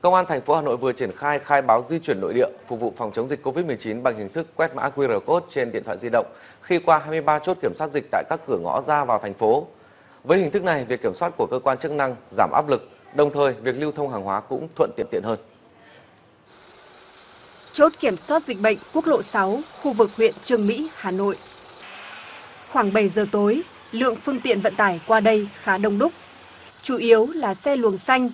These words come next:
Speaker 2: vận chuyển hàng hóa thiết yếu giữa các tỉnh Hòa Bình,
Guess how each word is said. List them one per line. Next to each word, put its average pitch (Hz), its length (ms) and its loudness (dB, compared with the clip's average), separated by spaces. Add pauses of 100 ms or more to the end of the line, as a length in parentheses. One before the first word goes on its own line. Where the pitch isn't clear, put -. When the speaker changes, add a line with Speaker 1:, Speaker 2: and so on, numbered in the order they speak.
(120)
Speaker 2:
vận 220 180 -2
chuyển 214 220 0 (100)
hàng 202 140 -6
hóa 180 320 -6
thiết 320 160 -6
yếu 220 320 2 (320)
giữa 226 200 0
các 359 200 0
tỉnh 185 180 -2 (100)
Hòa 202 160 0
Bình, 196 260 0